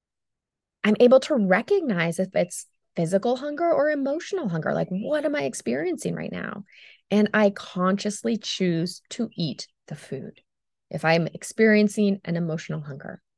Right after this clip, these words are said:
I know that I have a choice. I can either process and allow the emotion, which takes presence and some discomfort, or I can eat the food, which takes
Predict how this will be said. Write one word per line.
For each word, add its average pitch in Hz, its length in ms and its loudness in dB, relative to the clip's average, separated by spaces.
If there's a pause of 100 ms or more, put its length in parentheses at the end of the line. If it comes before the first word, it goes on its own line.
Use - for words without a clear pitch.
(1160)
I 165 160 2
know 175 540 6
that 165 180 -2
I 156 80 -4
have 147 340 -4 (160)
a 156 60 -6
choice. - 580 -10 (1200)
I 170 80 0
can 175 160 4
either 170 200 4
process 151 580 0
and 208 100 2
allow 160 280 2
the 175 140 -2
emotion, 175 560 -2
which - 220 -2
takes 165 400 0
presence 160 800 0
and 151 140 -6
some 151 140 -4
discomfort, 170 880 4 (400)
or 214 140 10
I 208 100 8
can 208 240 -2 (100)
eat 262 240 -4
the 208 140 2
food, 220 580 2
which 208 200 -2
takes 196 420 -2